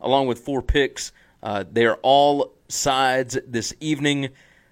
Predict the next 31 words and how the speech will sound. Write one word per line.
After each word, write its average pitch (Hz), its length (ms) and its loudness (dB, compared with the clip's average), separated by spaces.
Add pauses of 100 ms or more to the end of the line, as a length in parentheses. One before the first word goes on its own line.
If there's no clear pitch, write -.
(140)
So 185 560 8 (220)
let's 151 180 2
go 170 140 6
ahead 151 160 6
and 139 100 -6
jump 139 260 0
into 131 340 -4
this, 123 460 0
uh, 110 340 2 (680)
the 139 120 2
show 139 420 4 (240)
brought 190 220 2
to 185 60 -4
you 175 40 0
by 160 160 4
Tunica, 147 300 -4
Mississippi, 120 520 -4 (360)
the 127 60 -6
South's 165 280 6
premier 160 300 2
sports 156 320 -4
gambling 131 320 -2
destination. 123 680 -2 (480)
They've 117 260 2
got 113 220 0
six - 580 -4
incredible 123 520 -2
sports 135 320 -4
books 123 200 -6
down 123 220 0
there. 120 280 2